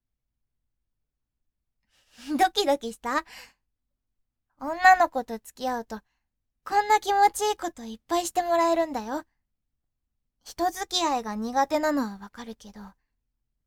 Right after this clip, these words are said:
それでも、お兄ちゃんのこと好きって思ってくれる人は絶対いると思うから。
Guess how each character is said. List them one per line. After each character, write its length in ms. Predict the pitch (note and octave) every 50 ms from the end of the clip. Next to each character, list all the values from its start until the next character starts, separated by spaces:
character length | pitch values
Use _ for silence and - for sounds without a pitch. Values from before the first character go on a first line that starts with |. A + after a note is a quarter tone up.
| _ _ _ _ _ _
そ 160 | - - E4+
れ 140 | F#4 G4+ G#4
で 100 | A4 G#4+
も、 160 | F#4+ E4 C#4 - _ _ _ _ _ _ _ _ _ -
お 60 | D4
兄 200 | E4+ G4+ G#4+ G#4+
ち 80 | - F#4
ゃ 40 | E4+
ん 80 | C#4+
の 80 | C4 B3+
こ 140 | - B3+ A#3
と 100 | - A#3+
好 60 | A3+ - - -
き 160 | - F4+ F#4+
っ 20 | - _ _
て 100 | - C#4 B3 A3+ G#3+
思 200 | A3+ C4 E4 F#4
っ 40 |
て 140 | - - E4+
く 140 | - - A#3+
れ 100 | A#3 A#3
る 140 | A3+ A#3 A#3
人 180 | - _ B3+
は 140 | A#3 A3 A3
絶 180 | - C4 C4 _
対 240 | F4 F4+ F4+ F4+ F#4
い 20 |
る 120 | F#4+ G4
と 100 | - G#4
思 300 | F4+ D4+ C#4 C4+ C4+ C4+
う 20 | C4+
か 160 | - C#4 B3
ら。 220 | A3+ A3 G#3+ -